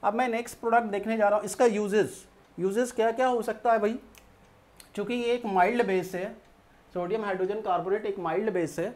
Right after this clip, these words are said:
तो, अ, यूज़ किया जाएगा Antacid में। कभी-कभी हम लोग को अनपच की शिकायत होती है तो हम लोग क्या पीते हैं, Basic solution लेते हैं,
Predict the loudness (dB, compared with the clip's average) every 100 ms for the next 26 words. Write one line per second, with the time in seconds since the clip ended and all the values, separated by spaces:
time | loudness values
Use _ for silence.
0 | -12 -20 -20 -20 _ 2 4 6 6 4
1 | 0 2 4 6 4 -2 -6 -6 -8 -6
2 | -4 -2 -2 -4 -4 -4 -4 -4 -6 -6
3 | -6 -4 -4 -2 -2 -2 -2 2 4 2
4 | -2 -4 -4 -6 -6 -8 -4 -4 -2 -6
5 | -4 -4 -2 -4 -4 -4 -4 -4 -4 -4
6 | -6 -6 -6 -6 -4 -6 -6 -8 -4 -4
7 | -2 -4 -4 -4 -4